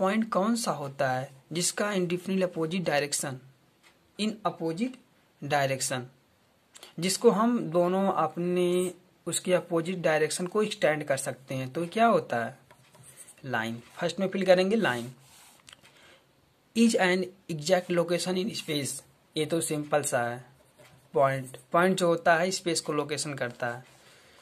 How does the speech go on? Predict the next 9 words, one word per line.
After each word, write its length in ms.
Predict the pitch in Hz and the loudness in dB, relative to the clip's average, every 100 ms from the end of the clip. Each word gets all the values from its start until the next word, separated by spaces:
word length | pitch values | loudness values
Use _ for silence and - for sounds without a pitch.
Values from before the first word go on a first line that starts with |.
| - _ _ - | -20 _ _ -8
Is 180 | 180 196 | -2 0
a 80 | 208 | 4
part 280 | 165 156 156 | 6 6 6
of 200 | 170 170 156 | 2 2 2
line 240 | 151 196 214 - 143 131 | 2 2 -4 -10 -10 -2
with 220 | 208 240 160 131 - | 0 0 -4 -10 -6
two 160 | 262 262 208 | -2 0 2
end 140 | 185 151 | 0 0
point, 260 | 135 123 | -2 -2